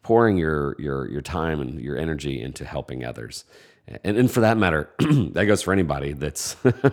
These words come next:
<laughs> employed, unemployed, whatever. I think that when you find the value in serving others, you find the value in life. Uh, and, and quite frankly, there's a lot of people right now suffering and struggling,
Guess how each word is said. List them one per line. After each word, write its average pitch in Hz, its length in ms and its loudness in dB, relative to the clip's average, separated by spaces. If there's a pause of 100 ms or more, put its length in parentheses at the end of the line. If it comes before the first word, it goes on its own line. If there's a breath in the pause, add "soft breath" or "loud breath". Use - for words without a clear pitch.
(120)
<laughs> - 480 -8
employed, 95 520 6
unemployed, 85 680 2
whatever. 76 500 0
I 76 100 -2
think 90 220 -2
that 71 180 -2 (400 loud breath)
when 80 160 -2
you 87 120 0
find 80 300 0
the 73 60 -2
value 71 360 -4
in 69 80 -8
serving 69 380 -8
others, 67 420 -8
you 76 160 -6
find 73 440 -8
the 71 80 -14
value 71 340 -8
in 78 60 -8
life. 87 420 -4 (480 loud breath)
Uh, 69 440 -10
and, 73 300 -8
and 73 240 -10
quite 80 220 -4
frankly, 73 300 -4
there's 71 180 -6
a 76 40 -6
lot 76 100 -2
of 76 60 -8
people 69 220 -8
right 69 140 -6
now 69 180 -8
suffering 73 680 -8
and 67 200 -12
struggling, 73 680 -4